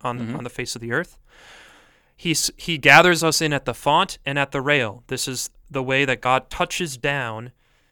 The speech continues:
Speaker 1: by his word, of course, but also by the sacraments.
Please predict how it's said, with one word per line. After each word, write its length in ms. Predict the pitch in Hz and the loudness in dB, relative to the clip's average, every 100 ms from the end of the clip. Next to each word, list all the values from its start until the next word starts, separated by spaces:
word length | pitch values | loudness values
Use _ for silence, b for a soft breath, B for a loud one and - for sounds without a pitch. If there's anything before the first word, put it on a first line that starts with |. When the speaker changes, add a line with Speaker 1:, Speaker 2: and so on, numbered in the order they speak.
| _ | _
Speaker 1:
by 160 | - 131 | 0 2
his 220 | 135 127 | 2 -4
word, 420 | 120 127 156 254 - - _ - | -2 0 2 0 -6 -20 _ -18
of 100 | - | -10
course, 340 | 127 147 - | -6 -6 -6
but 140 | - 127 | -6 -2
also 260 | 131 - | -2 -4
by 160 | 131 127 | -6 -6
the 80 | 120 | -4
sacraments. 800 | - 151 - 113 110 135 - | 0 0 0 -8 -10 -10 -12